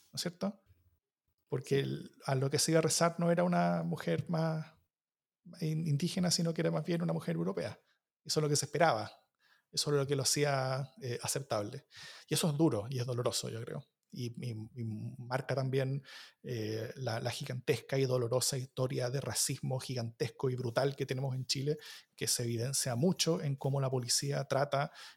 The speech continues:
Speaker 1: eh, y ha tratado durante décadas y desde siempre probablemente a las poblaciones indígenas en el sur de Chile.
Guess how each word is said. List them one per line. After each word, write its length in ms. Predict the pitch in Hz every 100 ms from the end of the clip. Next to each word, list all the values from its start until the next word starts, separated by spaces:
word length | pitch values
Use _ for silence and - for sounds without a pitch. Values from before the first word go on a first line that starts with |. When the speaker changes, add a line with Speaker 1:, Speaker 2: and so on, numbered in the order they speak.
| _
Speaker 1:
eh, 120 | 131 120
y 80 | 123
ha 100 | 127
tratado 600 | 131 117 135 131 135 135
durante 460 | 139 123 117 117 110
décadas 640 | 131 131 135 147 - -
y 60 | 139
desde 200 | 98 104
siempre 360 | 185 151 -
probablemente 640 | 143 135 135 143 139 165 -
a 140 | 131
las 100 | 123
poblaciones 460 | - 123 117 131 123
indígenas 400 | 123 120 - 117
en 40 | 123
el 40 |
sur 140 | - 131
de 80 |
Chile. 220 | - -